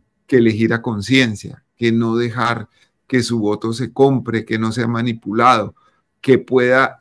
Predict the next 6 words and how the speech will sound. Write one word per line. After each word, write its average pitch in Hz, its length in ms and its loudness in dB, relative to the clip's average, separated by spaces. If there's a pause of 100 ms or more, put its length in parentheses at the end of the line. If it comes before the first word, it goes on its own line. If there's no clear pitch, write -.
que 127 140 -4
pueda 120 680 0
establecer 131 1040 0 (540)
con 165 560 0
buen 147 420 0
juicio 156 600 -4